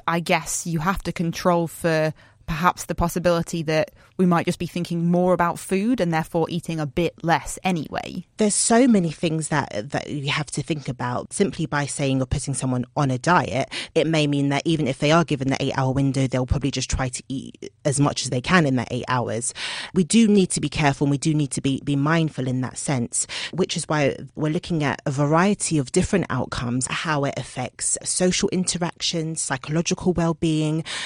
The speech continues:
Speaker 2: whether this type of eating leads people to overeat because they're actually told they've only got eight hours to eat, or,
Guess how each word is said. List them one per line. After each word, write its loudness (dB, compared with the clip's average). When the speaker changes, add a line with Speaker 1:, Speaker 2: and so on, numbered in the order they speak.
Speaker 2:
whether 0
this -4
type -4
of -2
eating -2
leads -2
people -2
to -2
overeat 6
because 0
they're 0
actually -2
told 0
they've -2
only 0
got -4
eight -4
hours -4
to -4
eat, -4
or, 2